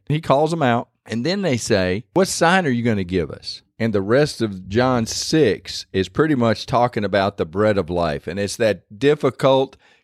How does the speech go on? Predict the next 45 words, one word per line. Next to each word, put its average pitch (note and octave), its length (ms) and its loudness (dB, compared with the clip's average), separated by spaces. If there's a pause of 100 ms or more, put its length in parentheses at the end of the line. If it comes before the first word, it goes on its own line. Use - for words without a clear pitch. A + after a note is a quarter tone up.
conversation B2+ 880 0
that A#2 180 4
he A#2+ 180 2
had. B2 140 4
It's A#2 160 0
a A2 100 2
spiritual D3+ 720 0
truth A2 560 -2 (400)
when A2 160 -2
he B2 140 0
says, A2 420 2
"I B2 200 2
am A#2 120 0
the G#2+ 100 2
bread G#2+ 220 2
of G2 100 -2
life," G#2 300 0
because A2+ 240 -2
he A2 160 -2
talks A2+ 380 -2
about A2 320 0
the G#2+ 100 0
manna. G#2 580 0 (140)
The A2 100 2
people A#2 360 0
were G#2+ 100 2
talking G#2 380 0
about G2+ 240 0
the G#2+ 80 -2
manna. G#2 360 -2
They A2+ 280 0
said, G#2 320 -2 (280)
"Moses C#3 460 0
gave A2 300 2
us F#2+ 160 -2
this G2 260 -4
manna." G2+ 560 0 (220)
And G2+ 100 -8
Jesus A2+ 400 0
starts A2 320 0
correcting A2 560 0
them A#2+ 220 0
and F#2+ 100 -4
saying, F#2+ 380 -2
"No, F#2+ 420 2